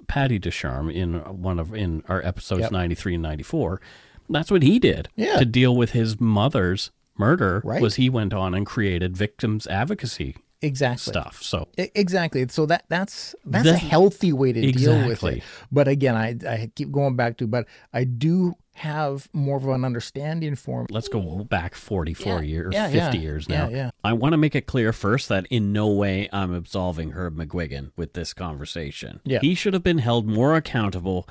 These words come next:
Speaker 1: for getting behind the wheel drunk and killing a nine-year-old girl.
Speaker 2: Yeah.
Speaker 1: However, the punishment does not quite fit the crime here, if you know what I'm saying.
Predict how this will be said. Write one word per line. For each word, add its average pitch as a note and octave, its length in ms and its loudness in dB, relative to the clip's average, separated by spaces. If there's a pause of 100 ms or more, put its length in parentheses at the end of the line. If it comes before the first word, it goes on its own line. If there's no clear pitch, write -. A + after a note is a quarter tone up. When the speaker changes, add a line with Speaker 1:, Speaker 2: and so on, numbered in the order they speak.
(160)
Speaker 1:
for A2+ 260 -2
getting A#2 300 2
behind D3 360 2
the D#3 60 4
wheel D3 240 4
drunk B2+ 580 0 (300)
and A2+ 240 0
killing F#2+ 500 0 (140)
a C3 80 2
nine-year-old F#2 800 0
girl. D2+ 480 -4
Speaker 2:
Yeah. C3 180 0 (120)
Speaker 1:
However, B2 720 0 (480)
the F#2+ 100 -6
punishment C3+ 800 0 (540)
does G#2 240 -2
not A2+ 440 -2
quite G2+ 400 -2
fit - 360 -8
the - 80 -10
crime A2+ 480 -2
here, - 400 -10 (240)
if - 180 -6
you G#2 60 -2
know F2+ 160 -2
what E2 100 -4
I'm C2 140 -10
saying. F#2+ 480 -8